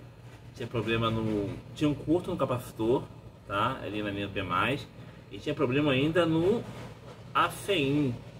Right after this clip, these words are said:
tá? No A C ok, né, ali. Mas eu costumo chamar de A C in. Uns fa-, uns é A C in, o outro é A C, A C ok,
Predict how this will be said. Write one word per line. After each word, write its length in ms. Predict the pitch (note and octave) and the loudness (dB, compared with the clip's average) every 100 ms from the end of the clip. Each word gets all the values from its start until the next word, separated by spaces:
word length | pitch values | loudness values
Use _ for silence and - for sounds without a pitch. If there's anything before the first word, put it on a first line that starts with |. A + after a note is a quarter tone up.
| - | -8
tá? 240 | B2+ B2 B2+ | 2 2 2
No 140 | A2+ | 2
A 100 | A#2+ | 0
C 240 | - C3+ | 0 0
ok, 460 | B2+ B2 - A#2 G#2 | 0 0 0 2 2
né, 180 | G2 G2 | -2 -2
ali. 260 | F#2+ F2 F#2 | -2 -6 -6
Mas 140 | G#2 C3+ | -6 -2
eu 160 | E3 | -4
costumo 400 | E3 - - D#3+ | -6 -12 -10 -2
chamar 180 | D3+ D3+ | 2 2
de 60 | D#3+ | 2
A 60 | |
C 160 | - E3+ | -2 -4
in. 180 | G#2+ G#2+ | -2 -2
Uns 260 | A#2+ C#3+ | -2 -2
fa-, 160 | - - | -4 -4
uns 360 | B2 D3+ D#3 C3+ | -2 0 0 0
é 100 | A2 | 0
A 40 | |
C 160 | - A#2 | -2 -4
in, 340 | B2+ E3+ D#3+ - - - - | -2 -4 -6 -10 -18 -18 -8
o 60 | C3 | -2
outro 220 | C#3 C3+ | 0 2
é 60 | A#2 | 0
A 40 | |
C, 300 | - - - | -2 -6 -4
A 100 | F#2+ G#2 | -4 -6
C 220 | - F2 | -4 -4
ok, 560 | - - D#3+ E3 D#3 | -4 -2 2 2 2